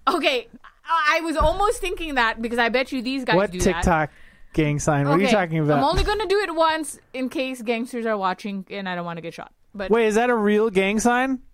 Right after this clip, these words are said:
Speaker 1: No, I don't know. This is just what Olivia said. Okay, so
Speaker 2: Okay.
Speaker 1: on, on, so on TikTok,
Speaker 2: <laughs>
Speaker 1: 'cause this morning I was asking,
Speaker 2: All right.
Speaker 1: I was asking 'cause I'm old.
Speaker 2: Uh-huh.
Speaker 1: Okay, I was like, I,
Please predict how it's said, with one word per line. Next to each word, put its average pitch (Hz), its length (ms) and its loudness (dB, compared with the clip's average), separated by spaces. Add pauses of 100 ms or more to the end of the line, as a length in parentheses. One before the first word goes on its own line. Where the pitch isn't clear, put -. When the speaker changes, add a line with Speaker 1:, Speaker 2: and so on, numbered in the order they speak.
(120)
Speaker 1:
No, 294 100 -10
I 302 140 0
don't 415 220 -4
know. 349 460 0
This 262 260 -12
is 370 80 -12
just 381 140 -10
what 370 120 -8
Olivia 339 520 -10
said. 175 320 -12
Okay, 226 260 -12
so 220 280 -10 (140)
Speaker 2:
Okay. 196 480 2
Speaker 1:
on, 294 260 0 (120)
on, 320 320 2 (380)
so 269 320 -4
on 311 240 2 (160)
TikTok, 233 680 0 (300)
Speaker 2:
<laughs> 262 100 -8
Speaker 1:
'cause 233 220 2
this 339 220 -2
morning 285 680 0
I 214 120 2
was 240 140 0
asking, 262 320 2
Speaker 2:
All 143 60 4
right. 135 260 2 (580)
Speaker 1:
I 247 160 0
was 247 80 -2
asking 240 400 -2
'cause 196 160 -8
I'm 214 180 -2
old. 254 360 4 (220)
Speaker 2:
Uh-huh. 156 280 4
Speaker 1:
Okay, 226 400 -6 (460)
I 247 180 2
was 285 140 -6
like, 247 300 -6
I, 262 360 -4